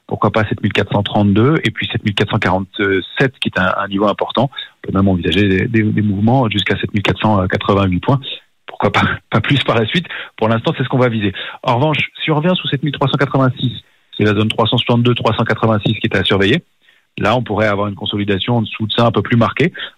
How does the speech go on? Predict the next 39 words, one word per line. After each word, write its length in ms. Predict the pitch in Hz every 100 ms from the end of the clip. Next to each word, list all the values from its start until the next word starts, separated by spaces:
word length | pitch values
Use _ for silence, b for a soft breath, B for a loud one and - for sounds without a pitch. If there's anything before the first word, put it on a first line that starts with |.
| -
pour 160 | 101
aller 120 | 104 107
chercher 300 | 127 - 123
la 140 | 107
médiane 400 | 110 107 120 107
du 100 | 107
range 320 | 98 107 90 - _ _ _ -
sept 140 | 101 -
mille 140 | 107
cent 80 | 113
quatre-vingt-onze, 560 | 101 107 104 104 98 - _ -
sept 140 | 95 110
mille 80 |
trois 220 | 107 107 101
cent 80 |
quatre-vingt-six, 480 | 104 101 101 92 131 - B B B
qui 100 | -
est 60 | 98
située 240 | 104 -
entre 200 | 110 - 95
sept 140 | 98
mille 100 | 110
deux 80 | 101
cent 140 | 98 101
quatre-vingt-douze 480 | 92 101 98 117
et 60 | 107
sept 160 | 95 95
mille 80 | 95
trois 240 | - 92
cent 120 | 101
neuf. 120 | 131 143 B B B _
On 60 | -
voit 80 | 104
que 300 | - 92 107 _ _
toujours 320 | - 113 127
ce 100 | -
mécanisme 420 | 110 101 110 123 113
de 100 | 104
repli 420 | 117 110 131